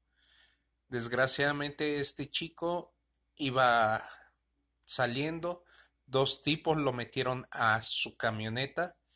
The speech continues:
lo obligaron a conducir, alguien llamó a la policía, les dieron alcance dentro de la camioneta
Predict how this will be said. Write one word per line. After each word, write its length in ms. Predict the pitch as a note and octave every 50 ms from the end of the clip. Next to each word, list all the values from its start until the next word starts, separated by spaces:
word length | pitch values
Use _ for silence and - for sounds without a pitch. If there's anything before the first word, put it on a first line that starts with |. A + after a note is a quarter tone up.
| _ _ _ _ -
lo 240 | C3+ B2+ C3 C3 B2+
obligaron 600 | A#2+ A2+ A2+ A2 A2+ G#2+ A2+ A#2 B2+ C#3+ D3+ D#3
a 80 | D#3 -
conducir, 720 | - D3 C#3+ C#3 D3 C#3 - - - D3+ E3+ E3 - _ _ -
alguien 600 | - C#3+ D3+ D3+ D3+ D3+ D3+ E3+ F3+ F3+ F3 - -
llamó 500 | A#2+ A#2 - C3 B2 A#2+ A#2 A#2+ B2 B2+
a 40 |
la 160 | C#3 D3 D3 D3+
policía, 800 | D#3 D#3 D#3+ D#3 D3+ - - - E3 E3+ E3+ E3+ F#3 F#3 - _ _ _ _ - - - - _ _ _ -
les 380 | - B2+ B2+ C3+ C3 A#2+ A#2
dieron 320 | B2+ C3 C#3 D3 D#3 D#3 D#3
alcance 580 | D#3 D3 D3 - - D3 D3 C#3+ - - D#3 C#3+
dentro 360 | C#3 C3+ C3+ - - E3 D#3+
de 100 | D#3+ D#3+
la 180 | D#3 D3+ D3+ -
camioneta 720 | - D3 D3 D3 D3+ D3+ D3+ D3 - - D#3 D#3+ E3 -